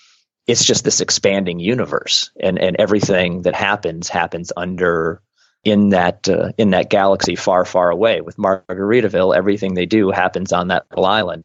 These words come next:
uh, no matter how big it is. But John recognized that, and, and John had the, you know, the talent to, to, to do the work and make the deals, 'cause they didn't, you know, they didn't have piles of money starting out to, you know, capital to build or any of these other things. They had to kinda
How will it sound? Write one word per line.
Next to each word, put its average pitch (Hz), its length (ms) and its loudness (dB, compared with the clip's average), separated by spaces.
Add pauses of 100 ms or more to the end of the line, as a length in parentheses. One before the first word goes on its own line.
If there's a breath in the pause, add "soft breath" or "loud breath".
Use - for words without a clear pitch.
uh, 82 220 -2
no 90 100 0
matter 85 180 2
how 92 140 0
big 87 220 -2
it 87 80 0
is. 90 240 0
But 110 100 0
John 151 260 0
recognized 98 520 -4
that, 95 200 -2
and, 120 140 -2
and 135 220 2
John 151 240 2
had 151 220 -2
the, 143 260 0
you 131 80 -4
know, 127 100 -2
the 131 80 -2
talent 135 440 -2
to, 127 280 2 (680)
to, 135 400 -2
to - 160 -2
do 135 320 0
the 139 100 4
work 135 400 2
and 113 100 0
make 123 220 0
the 113 60 -6
deals, 120 500 2
'cause 113 160 0
they 139 120 2
didn't, 143 280 0 (100)
you 95 80 -2
know, 95 60 -2
they 135 140 2
didn't 139 140 -2
have 117 180 0
piles 117 320 0
of 95 120 -10
money 104 300 -2
starting 101 460 0
out 110 320 -2
to, 101 360 -2
you 107 140 -4
know, 90 120 -2
capital 107 500 -2
to - 100 -12
build 98 400 0
or 98 100 0
any 101 140 0
of 98 60 -2
these 101 160 -2
other 113 180 0
things. 82 240 -8
They 101 100 4
had 110 140 0
to 104 80 -2
kinda 98 400 -2